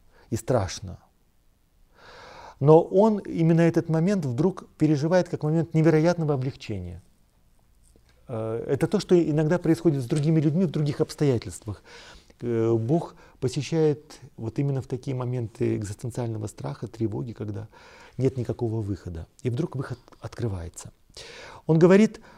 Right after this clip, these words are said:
что в этот момент как будто арестовали не его, арестовали время. Но это, это я интерпретирую так. Он говорит другую вещь. Он говорит, у меня было такое ощущение, как будто всю эту ось времени, всю эту реку времени вдруг кто-то с-, сплюснул.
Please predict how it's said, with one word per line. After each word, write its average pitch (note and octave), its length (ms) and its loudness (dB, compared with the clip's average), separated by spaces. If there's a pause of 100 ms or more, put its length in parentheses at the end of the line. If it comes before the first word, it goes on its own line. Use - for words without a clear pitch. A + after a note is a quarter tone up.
(140)
что - 240 4
в D#3+ 60 8
этот F#3+ 260 6
момент F#3+ 560 2 (680)
как C3 160 2
будто F#3+ 240 2
арестовали C#3+ 720 0
не D3 280 2
его, G3 340 2
арестовали C#3 500 0
время. B2 340 0
Но C3 120 0
это, D3 140 0
это D3 360 -2
я C3+ 160 0
интерпретирую A2+ 540 -2
так. G2 120 -6
Он B2+ 120 -2
говорит C3+ 180 0
другую B2+ 240 2
вещь. A2 160 2 (300)
Он C#3 120 0
говорит, E3+ 320 6 (400)
у - 60 -8
меня E3 160 4
было E3+ 240 6
такое E3+ 220 2
ощущение, F#3 340 -2
как D#3 100 2
будто D#3+ 220 2
всю E3+ 220 4
эту E3+ 180 2
ось D#3 240 2
времени, E3 340 0
всю D3 240 0
эту C#3 360 -2
реку D3+ 440 -4
времени G#2 440 -4
вдруг C#3 300 -4
кто-то D3+ 220 -4
с-, - 240 -18 (380)
сплюснул. B2+ 540 -2